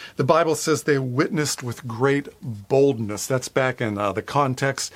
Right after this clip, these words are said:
chapter four, verse thirty-one. The word boldness is a key word in the book of Acts, and it's a key word in this concept of the, uh, the church being unleashed.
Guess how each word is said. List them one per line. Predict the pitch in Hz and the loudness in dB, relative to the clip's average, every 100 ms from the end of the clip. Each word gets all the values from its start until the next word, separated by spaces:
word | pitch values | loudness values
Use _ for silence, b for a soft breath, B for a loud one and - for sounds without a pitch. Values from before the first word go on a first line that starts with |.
| B B | B B
chapter | 139 127 120 | -2 -2 -4
four, | - 135 131 | 0 2 2
verse | 110 117 - | 0 -4 -4
thirty-one. | 143 127 131 123 131 147 151 _ _ _ _ _ _ _ B B B B B B B | -2 0 0 0 0 0 -4 _ _ _ _ _ _ _ B B B B B B B
The | 147 | 4
word | 151 202 220 160 127 | 6 6 6 0 0
boldness | 160 185 185 156 135 - | 2 4 4 2 0 0
is | 202 131 | 0 0
a | |
key | - - - 190 196 | -2 -6 -4 2 2
word | 190 156 170 175 147 | 2 2 4 4 2
in | 156 123 | -2 -2
the | 120 | -2
book | 104 135 | -2 -2
of | 127 | 0
Acts, | 113 117 - | 0 -2 -2
and | 131 | -4
it's | 107 | -4
a | 120 | -6
key | - 170 170 147 - | -6 -4 -2 -2 -2
word | 139 147 143 131 | 2 6 6 6
in | 123 | 0
this | 110 - | -2 -4
concept | - 151 143 131 117 - | 0 2 2 0 -2 -4
of | 156 120 104 | 0 0 0
the, | 110 110 | -2 0
uh, | 120 104 | 2 2
the | 113 | 0
church | - 143 135 117 | 0 0 0 -2
being | 127 113 | -2 -2
unleashed. | 123 120 117 107 123 151 151 - | -2 -2 -2 -4 -4 -4 -6 -10